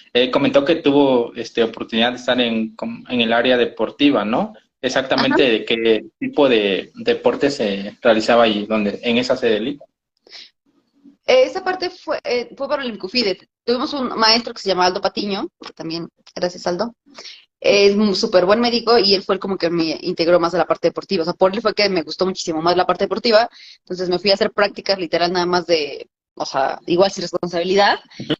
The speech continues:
Speaker 2: Y ya como que vio que era bien movida y acá, y se, se cruzaron justo Olimpiadas Nacionales, Juegos de Universidad. Bueno, se juntaron como varios eventos deportivos y él dijo, "Pues ocupo gente". Entonces él me
Speaker 1: Ujú.
Speaker 2: empezó a jalar a los eventos deportivos.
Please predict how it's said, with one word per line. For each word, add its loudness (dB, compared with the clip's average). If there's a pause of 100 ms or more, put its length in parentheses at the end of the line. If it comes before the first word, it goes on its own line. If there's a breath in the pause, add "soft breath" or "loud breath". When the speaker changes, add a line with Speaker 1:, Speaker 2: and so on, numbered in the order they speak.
Speaker 2:
Y -6
ya 0
como -2
que 6
vio 2
que 0
era 4
bien -2
movida 2
y 4
acá, 2
y -12
se, 0 (200)
se -8
cruzaron -2
justo -6
Olimpiadas 0
Nacionales, 0 (380 loud breath)
Juegos 2
de 4
Universidad. 0
Bueno, -2
se -6
juntaron 0
como 2
varios 0
eventos -10
deportivos -8 (600)
y 0
él 2
dijo, 0
"Pues -14
ocupo -2
gente". -2
Entonces -10 (240)
él 2
me 2
Speaker 1:
Ujú. 4
Speaker 2:
empezó -2
a 0
jalar 2
a 4
los -6
eventos -8
deportivos. -4